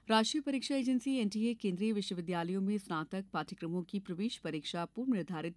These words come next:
कार्यक्रम के अनुसार पन्द्रह मई से इकतीस मई के बीच आयोजित कराएगी। आयोग के अध्यक्ष एम जगदीश कुमार ने कहा है कि आवेदन की अंतिम तिथि छब्बीस मार्च के बाद पंजीकृत छात्रों की संख्या और उनकी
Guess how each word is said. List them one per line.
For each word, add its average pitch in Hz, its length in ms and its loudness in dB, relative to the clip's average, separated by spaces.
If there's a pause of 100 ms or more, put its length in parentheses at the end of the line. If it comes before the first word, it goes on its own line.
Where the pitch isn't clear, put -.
(380)
कार्यक्रम 196 380 2
के 254 100 -4
अनुसार 247 340 -4
पन्द्रह 180 460 -2
मई 175 280 0
से 196 140 -2
इकतीस 247 420 -2
मई 160 160 0
के 165 160 -6
बीच 151 320 -4
आयोजित 156 400 -8
कराएगी। 156 460 -2 (360)
आयोग 226 280 2
के 269 100 -4
अध्यक्ष 208 400 -2
एम 220 200 2
जगदीश 185 380 -2
कुमार 185 280 0
ने 190 100 -2
कहा 196 180 -4
है 226 80 -2
कि 220 120 -6
आवेदन 170 440 -2
की 196 120 -4
अंतिम 160 260 -4
तिथि 175 280 -8
छब्बीस 208 460 -4
मार्च 156 220 -2
के - 120 -8
बाद 156 320 -4
पंजीकृत 202 440 -4
छात्रों 160 340 -6
की 175 120 -8
संख्या 165 400 -4
और 254 100 -2
उनकी 156 400 -4